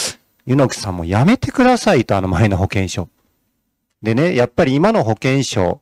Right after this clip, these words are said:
使えるようにしてくださいよ。百人中百人。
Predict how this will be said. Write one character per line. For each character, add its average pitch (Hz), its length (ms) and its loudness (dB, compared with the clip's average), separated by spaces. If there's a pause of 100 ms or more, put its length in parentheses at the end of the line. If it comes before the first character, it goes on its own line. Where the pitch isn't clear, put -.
使 - 240 0
え 202 80 6
る 202 80 4
よ 196 60 4
う - 20 2
に 131 80 0
し - 40 -12
て - 60 -4
く 110 80 -2
だ 107 60 2
さ 104 140 -2
い 92 80 0
よ。 92 40 -6
百 - 360 -2
人 202 140 4
中 190 100 2
百 156 360 2
人。 190 200 0